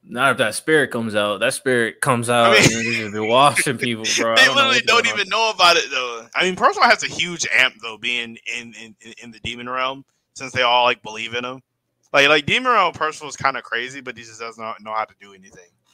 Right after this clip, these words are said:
Speaker 1: I wonder if they're gonna kind of introduce the concept of him never dying, kinda similar to, like, Meliodas never dying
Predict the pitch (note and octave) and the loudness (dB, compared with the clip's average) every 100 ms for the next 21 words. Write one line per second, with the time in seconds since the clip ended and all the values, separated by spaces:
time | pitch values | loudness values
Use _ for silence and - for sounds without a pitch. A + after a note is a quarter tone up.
0 | _ _ _ - C#3+ G#3 B3 A3+ F#3 F3+ | _ _ _ -4 0 4 4 4 2 -2
1 | F3 D#3 C3+ A2+ D#3+ C3+ A#2 C3 C3+ C3 | -2 -2 -4 -4 -8 -6 -8 -10 -8 -10
2 | B2 A#2+ - A#2+ A#2+ A#2 A2+ G#2+ A#2+ B2 | -10 -12 -10 -10 -8 -10 -10 -14 -10 -8
3 | A#2+ A2+ A2+ A#2 G#2+ A2 G#2+ A2+ A#2+ A#2+ | -6 -4 -4 -4 -4 -4 -4 -4 -6 -8
4 | A#2+ A2+ B2+ A#2+ A2+ A2 G#2+ A2 G#2+ G#2 | -10 -8 -10 -8 -4 -4 -4 -8 -6 -6
5 | G#2+ B2 B2 B2 B2+ B2+ B2+ C3 C#3 | -6 -8 -8 -6 -4 -4 -4 -6 -10